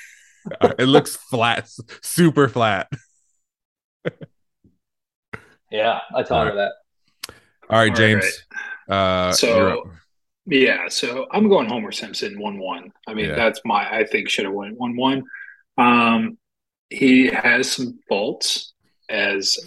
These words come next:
Speaker 3: anyone does, but at the end of the day, he supports his family, and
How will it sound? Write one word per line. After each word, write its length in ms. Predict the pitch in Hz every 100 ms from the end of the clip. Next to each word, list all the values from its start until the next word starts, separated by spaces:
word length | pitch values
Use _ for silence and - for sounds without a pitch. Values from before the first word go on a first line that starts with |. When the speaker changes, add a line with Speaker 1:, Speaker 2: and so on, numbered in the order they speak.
| -
Speaker 3:
anyone 500 | 113 113 110 110 107
does, 560 | 98 95 131 - - _ _ _
but 240 | 117 110 87
at 180 | 117
the 80 | 113
end 100 | 107
of 80 | 110
the 60 | 104
day, 480 | 101 101 107 127 127 _ _ _ _
he 100 | 117
supports 480 | 104 - - 117 -
his 140 | 127
family, 580 | - 110 101 104 123 139 _ _ _ _ _ _ _ _ _ _ _ _ _
and 640 | 107 104 101 98 95 95